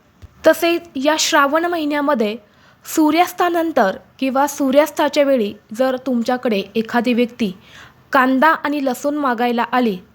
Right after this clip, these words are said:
तर ती तुम्ही अजिबात देऊ नका. यामुळे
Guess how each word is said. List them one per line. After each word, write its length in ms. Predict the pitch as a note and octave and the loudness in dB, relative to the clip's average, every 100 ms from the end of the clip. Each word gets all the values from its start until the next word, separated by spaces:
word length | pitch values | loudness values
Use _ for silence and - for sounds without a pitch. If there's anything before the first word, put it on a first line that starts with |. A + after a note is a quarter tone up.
| _ _ B3+ | _ _ -6
तर 100 | B3 | -4
ती 200 | C4+ C#4 | -2 -2
तुम्ही 320 | C#4+ B3 B3+ - | 0 2 0 0
अजिबात 600 | A3 G#3 B3 A#3 C#4 - - | 0 2 2 2 2 -2 -10
देऊ 320 | G#3 A3+ A3 | -4 -2 0
नका. 300 | A3 G3+ F#3+ - _ _ _ - - _ - - | 0 -2 -6 -10 _ _ _ -20 -20 _ -20 -2
यामुळे 460 | A#3+ C#4 C#4+ D4 | 4 4 4 4